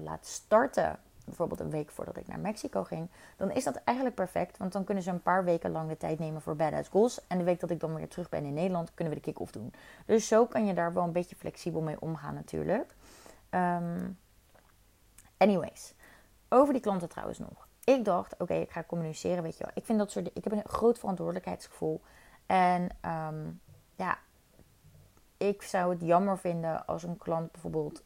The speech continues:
ontevreden zou zijn, ehm, of zou vinden dat ik niet flexibel genoeg zou zijn. Daarbij zeg ik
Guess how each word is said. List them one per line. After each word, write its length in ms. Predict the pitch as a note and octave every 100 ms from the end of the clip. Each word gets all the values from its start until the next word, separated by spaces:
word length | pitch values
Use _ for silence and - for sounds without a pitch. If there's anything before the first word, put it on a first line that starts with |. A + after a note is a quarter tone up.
| _
ontevreden 640 | - F3+ E3+ D#3+ E3+ F3
zou 180 | E3+ D#3+
zijn, 360 | D#3 D#3 D3+ D3+ - - - - -
ehm, 380 | E3+ D#3 D3+ D3+ D3+ F3
of 300 | F3+ F3 -
zou 340 | F#3 F3+ F3 D#3+
vinden 260 | - F#3 F3+
dat 140 | F3
ik 100 | F3
niet 260 | E3+ F3 F3
flexibel 460 | F3+ E3+ - F3 C#3+
genoeg 280 | D#3 C3
zou 180 | - -
zijn. 220 | - - - - - - -
Daarbij 340 | F#3 F3+ F#3
zeg 160 | F#3 F#3
ik 160 | F3+